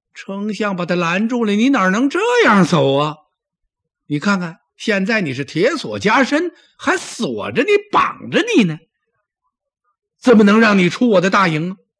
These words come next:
那我太不礼貌了。”吩咐捆绑手松绑，过来给孟获松绑了。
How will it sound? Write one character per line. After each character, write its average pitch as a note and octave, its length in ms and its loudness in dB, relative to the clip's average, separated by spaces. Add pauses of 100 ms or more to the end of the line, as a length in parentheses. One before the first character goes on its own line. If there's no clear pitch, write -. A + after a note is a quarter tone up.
(540)
那 F#3 220 0
我 A#2 180 -6
太 F#3 300 -10
不 D3+ 140 -8
礼 G2+ 280 -8
貌 E3+ 300 -2
了。” G#2 200 -12 (720)
吩 F#3+ 300 -2
咐 D3 180 -16
捆 E3+ 380 -10
绑 D#3+ 240 -10
手 B2+ 180 -14
松 B3+ 300 0
绑， G#3 160 4 (1400)
过 D3+ 240 -6
来 D3 80 -6
给 C3+ 180 -6
孟 D#3 240 -8
获 F3 220 -2
松 A3 240 2
绑 D3 220 0
了。 - 260 -6